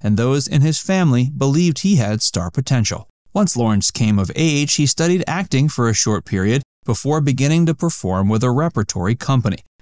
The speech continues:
It was during this time that he met the woman who became his first wife. That woman was Jill Esmond. Laurence and Jill wed in nineteen thirty-two. Though Laurence shared later in his life, he believed he and Jill were never really in love.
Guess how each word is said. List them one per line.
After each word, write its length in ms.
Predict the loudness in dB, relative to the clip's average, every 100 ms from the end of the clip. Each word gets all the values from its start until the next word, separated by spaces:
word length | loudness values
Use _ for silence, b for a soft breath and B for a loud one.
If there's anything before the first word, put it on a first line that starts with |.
| -4
It 100 | 0
was 200 | 0 2
during 260 | 0 2
this 160 | 0 0
time 320 | -2 0 0
that 140 | 2
he 100 | 2
met 240 | 2 0 0
the 120 | 0
woman 340 | 2 2 2
who 160 | 2 0
became 340 | 0 0 0
his 160 | 0 0
first 320 | -2 -4 -2
wife. 340 | -4 -4 -6 -12 _ _
That 180 | -4 0
woman 260 | 2 2 2
was 180 | 0
Jill 300 | 0 0 0 0
Esmond. 440 | 0 0 -2 -6 -12 -2
Laurence 320 | 0 0 0
and 160 | -2 0
Jill 260 | 0 0
wed 340 | 0 0 0 0
in 180 | 2
nineteen 420 | 2 0 0 0 0
thirty-two. 720 | 0 0 0 0 0 0 0 -4 _
Though 140 | -2 0
Laurence 380 | 0 0 0
shared 340 | 0 0 0 0
later 320 | 0 0 0
in 120 | 0
his 200 | 0 0
life, 300 | 0 -2 -4 b b
he 180 | -2 2
believed 460 | 2 2 0 0 -2
he 200 | 0 2
and 80 |
Jill 320 | 2 0 0 0
were 120 | 2
never 380 | 2 0 0 0
really 360 | 0 0 0
in 180 | 0 0
love. 320 | 2 0 -4